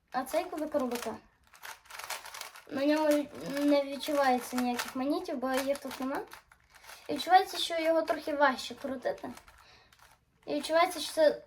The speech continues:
все дуже плавно, він крутиться. Але не контрольовано, бо сторона не довертається і, виходить,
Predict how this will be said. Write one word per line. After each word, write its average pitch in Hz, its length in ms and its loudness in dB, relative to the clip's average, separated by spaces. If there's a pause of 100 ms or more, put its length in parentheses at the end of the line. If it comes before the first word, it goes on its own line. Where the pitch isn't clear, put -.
(120)
все 294 220 4
дуже 254 460 0
плавно, 302 580 0 (260)
він 247 160 -4
крутиться. - 480 -8 (1000)
Але 330 240 6
не 381 120 0
контрольовано, 294 640 2
бо 254 120 -4
сторона 285 460 2
не 285 200 0
довертається 269 800 -2
і, 254 440 -2 (400)
виходить, 277 600 0